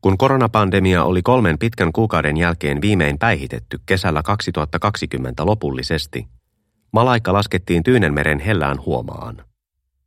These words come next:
Sami ja Meira ankkuroituivat Raijatean laguunin länsipuolelle telakan lähelle. Edessä oli intensiivinen jakso purjehdusopetusta ranskalaisen vuokravenekapteeni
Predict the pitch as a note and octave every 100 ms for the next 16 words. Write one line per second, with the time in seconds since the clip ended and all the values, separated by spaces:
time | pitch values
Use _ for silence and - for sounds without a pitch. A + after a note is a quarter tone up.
0 | _ _ - A2 F#2+ E2+ C#2+ F2 D#2 -
1 | A2+ G#2+ E2 D#2 D2 E2 D2+ D2+ G#2 G#2+
2 | D2+ D2 C#2+ D2 G#2+ F2+ C#2+ C#2+ D#2+ A2
3 | D2 - B1+ B1+ B1+ - A2 G2+ F2+ D#2+
4 | D2 C2 A1+ A1+ A1 - _ _ _ _
5 | _ _ _ _ _ _ _ _ _ -
6 | A#2 B2+ A#2+ G#2 A2+ C#3 F2 D#2 E2 D2+
7 | D#2+ E2 G#2 - E2 B2+ F#2+ D2 - -
8 | F#2 D2+ - - E2 G#2 G#2 E2+ D#2 D2+
9 | D2+ E2+ A2 D2 C#2 C#2 D2 D2 - D2+
10 | C2+ C2